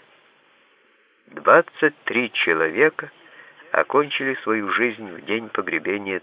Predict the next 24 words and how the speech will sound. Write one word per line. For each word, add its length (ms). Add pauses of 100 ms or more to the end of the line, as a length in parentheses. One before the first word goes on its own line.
царицы 400
Шубат. 500 (480)
Шестьдесят 760
пять 240 (100)
слуг 300
отправились 600
в 120
последний 540
путь 260 (100)
с 40
ее 180 (160)
сыном. 300 (1160)
Но 140
один 320
из 140
обреченных 640
остался 600
жить. 500 (520)
И 120
кто? 480 (1300)
Ближайшее 680
доверенное 520
лицо 380
царицы, 600